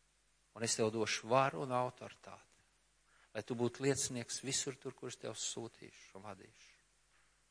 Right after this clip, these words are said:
Saskaņo ar to ticības mēru, kur es tev esmu devis. Pavadot laiku ar Dievu, arī mūsu ticība pieaug. Mēs kļūstam drosmīgāki. Izjot no mūsu piedzīvojumiem.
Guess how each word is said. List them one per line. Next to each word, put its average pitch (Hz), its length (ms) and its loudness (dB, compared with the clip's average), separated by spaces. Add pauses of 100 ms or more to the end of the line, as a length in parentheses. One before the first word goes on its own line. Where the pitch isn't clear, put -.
(520)
Saskaņo 123 540 8
ar 110 100 4
to 139 240 4
ticības - 640 -4
mēru, 123 380 -2
kur 120 100 -6
es 120 160 -4
tev 117 140 -4
esmu 101 200 -8
devis. 113 340 -10 (1000)
Pavadot 147 400 12
laiku 147 380 10
ar 131 100 -4
Dievu, 143 280 8
arī 135 200 8
mūsu 135 320 0
ticība 139 600 -2
pieaug. 110 340 -2 (140)
Mēs 120 200 -2
kļūstam 127 400 -2
drosmīgāki. 113 880 -4 (1700)
Izjot 143 340 10
no 143 100 6
mūsu 143 360 4
piedzīvojumiem. 123 880 2